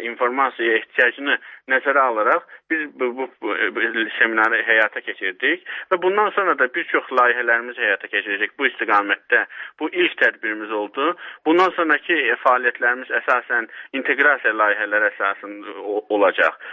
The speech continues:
İnteqrasiya layihəsi Avstriya, vətəndaşlarımızın Avstriyaya daha, e, yaxşı, hə, hə, ayaq uydurması üçün biz layihə təşkil etmişik. Məsələn, Avstriyanın, e, həyat şərtlərini, sağlamlıq sistemini, e,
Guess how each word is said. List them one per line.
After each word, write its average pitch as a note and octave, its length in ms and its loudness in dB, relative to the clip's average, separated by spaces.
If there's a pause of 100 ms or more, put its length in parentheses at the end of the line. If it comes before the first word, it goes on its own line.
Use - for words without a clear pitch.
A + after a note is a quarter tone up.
(140)
İnteqrasiya D3 640 0
layihəsi A#2+ 640 -2 (400)
Avstriya, D#3 520 2 (480)
vətəndaşlarımızın B2+ 880 -2
Avstriyaya B2 680 2 (120)
daha, - 300 0 (400)
e, B2+ 60 -2 (320)
yaxşı, A2+ 340 0 (440)
hə, B2+ 140 -2 (100)
hə, A#2+ 120 2 (200)
ayaq B2 300 2
uydurması A2+ 540 -4
üçün B2 420 0 (280)
biz C#3 120 -4 (100)
layihə B2+ 300 2
təşkil G#2 300 -8
etmişik. F#2+ 380 -14
Məsələn, A2+ 400 0 (280)
Avstriyanın, A#2 840 0
e, A2 120 -2 (220)
həyat A#2+ 280 0
şərtlərini, G#2 640 -2 (120)
sağlamlıq A2+ 560 2
sistemini, A2 440 -2 (240)
e, A2 40 -2